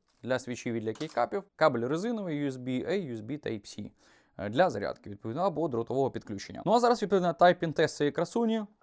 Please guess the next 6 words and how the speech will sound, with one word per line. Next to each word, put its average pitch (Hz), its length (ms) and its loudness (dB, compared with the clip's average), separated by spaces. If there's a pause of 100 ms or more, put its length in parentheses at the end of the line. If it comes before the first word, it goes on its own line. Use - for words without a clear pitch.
Оцінюйте, 160 760 -2 (340)
пишіть 135 360 -6
думку 135 260 -4
свою 120 200 -8
в - 40 -12
коментарях. 180 640 -4